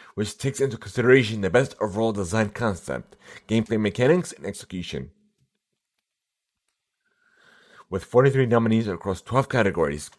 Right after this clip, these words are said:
there were plenty of other winners announced at the event. Awards were presented to The Search for Planet X, Half-Life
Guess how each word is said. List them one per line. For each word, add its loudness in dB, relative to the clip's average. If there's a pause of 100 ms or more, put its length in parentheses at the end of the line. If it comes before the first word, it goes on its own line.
(160)
there 2
were 4
plenty 4
of 6
other 4
winners 4
announced 0
at -4
the -2
event. -4 (380)
Awards 4
were 2
presented 0
to -8
The -6
Search -2
for -4
Planet -2
X, -2 (300)
Half-Life -2